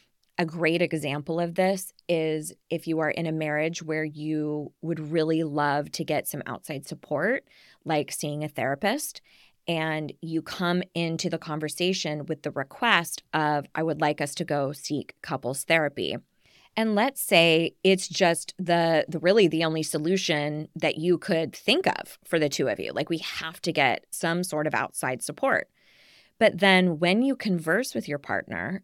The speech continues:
and you're calm and you're tranquil and you're genuinely hearing them,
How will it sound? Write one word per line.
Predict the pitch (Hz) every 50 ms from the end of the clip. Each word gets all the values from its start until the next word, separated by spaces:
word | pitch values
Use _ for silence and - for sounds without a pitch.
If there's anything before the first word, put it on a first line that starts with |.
| _ _
and | - 170 170 156
you're | 151 156
calm | 156 - - - 160 147 113 113 127 147 196 226 285 311 - _
and | - 190
you're | 185 185 196
tranquil | 190 - - - 131 113 139 - - - 123 160 175 196 - -
and | 151 160
you're | 156 151 156
genuinely | 160 147 - - - 160 151 156 170 180 202 214 220 226 233 233 240 240 233 - _ _
hearing | _ - - - - - 254 254 247 247 208 165 156 147 143
them, | 120 82 67 60 - -